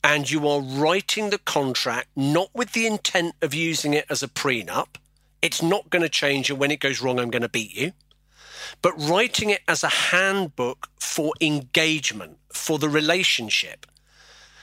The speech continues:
that takes you through what we're trying to achieve, how we're gonna discuss and review whether it's still appropriate or whether something has changed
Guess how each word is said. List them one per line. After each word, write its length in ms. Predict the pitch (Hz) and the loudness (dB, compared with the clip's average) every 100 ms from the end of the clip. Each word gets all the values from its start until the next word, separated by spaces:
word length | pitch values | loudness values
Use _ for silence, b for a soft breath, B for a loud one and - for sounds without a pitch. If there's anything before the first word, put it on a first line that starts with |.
| b b | b b
that 200 | 180 - | -2 0
takes 460 | - 226 233 - | 0 0 0 -2
you 100 | 208 | -2
through 380 | 190 - 147 135 | -4 -2 0 0
what 240 | 123 160 208 | 0 -2 0
we're 100 | 226 | 0
trying 240 | - 226 | 0 0
to 60 | 240 | -2
achieve, 500 | - - 135 135 131 | -2 0 0 0 0
how 280 | - 139 | 0 2
we're 140 | 156 185 | 0 0
gonna 220 | 208 202 | 2 0
discuss 560 | - 190 - 170 156 - | -2 -4 -2 -2 -2 0
and 140 | 156 | 0
review 360 | 151 139 156 147 | 0 0 -2 0
whether 260 | 156 151 | 0 0
it's 120 | 151 | -2
still 240 | - - 151 | -4 -2 -2
appropriate 600 | 143 - 135 - 156 185 - | -2 -2 -2 0 -2 -2 -6
or 100 | 120 | -2
whether 240 | 147 147 | 0 0
something 460 | - 156 160 190 175 | 0 -2 -2 0 0
has 120 | 170 | -2
changed 480 | - 160 160 156 | 0 2 2 0